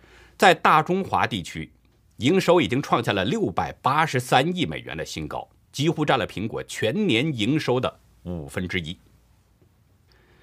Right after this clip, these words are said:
如果单从经商的角度来看呢，苹果向中共输血换来了经济上的增长，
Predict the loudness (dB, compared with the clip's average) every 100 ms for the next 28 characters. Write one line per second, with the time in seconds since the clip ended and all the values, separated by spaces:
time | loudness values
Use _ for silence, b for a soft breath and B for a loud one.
0 | b b b b b b -2 2 6 4
1 | 4 2 0 0 -2 0 0 2 2 2
2 | 0 -4 -6 -8 -6 -6 -6 -10 -4 0
3 | 0 -2 -4 -2 -2 -2 -2 0 0 0
4 | -4 -2 -2 -2 -4 -8 -4 0 0 0
5 | -6 -6 -2 -2 -2 -6 -6 -6 -2 -2
6 | -2